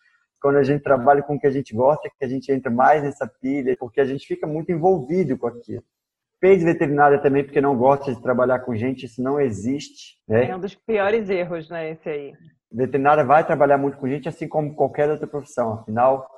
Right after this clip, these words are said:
Speaker 1: gente é um animal extremamente gregário, ninguém vive sozinho em lugar nenhum e não tem como ganhar dinheiro sozinho, a não ser trabalhando pra outra pessoa.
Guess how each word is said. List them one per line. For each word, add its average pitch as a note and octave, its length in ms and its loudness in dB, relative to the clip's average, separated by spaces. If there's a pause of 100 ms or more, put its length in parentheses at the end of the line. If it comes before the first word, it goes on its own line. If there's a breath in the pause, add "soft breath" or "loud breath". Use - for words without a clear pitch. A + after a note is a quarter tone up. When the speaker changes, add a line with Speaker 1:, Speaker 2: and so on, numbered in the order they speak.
(140)
Speaker 1:
gente D3+ 420 2
é D3 60 2
um C#3 100 2
animal C3 400 2
extremamente C#3+ 640 -2
gregário, C3 640 2
ninguém C3+ 400 -2
vive C3 220 -8
sozinho B2+ 720 -6
em C3 80 -6
lugar C3 360 0
nenhum C3+ 440 -6
e C#3+ 80 -8
não C#3 140 -2
tem D#3 140 -12
como D3 220 -4
ganhar C#3+ 320 -2
dinheiro C3+ 360 -6
sozinho, A#2+ 460 -6
a C3 40 -6
não C3 80 -8
ser B2+ 160 -16
trabalhando B2+ 440 -4
pra B2+ 120 -6
outra B2+ 260 -8
pessoa. A#2 440 -10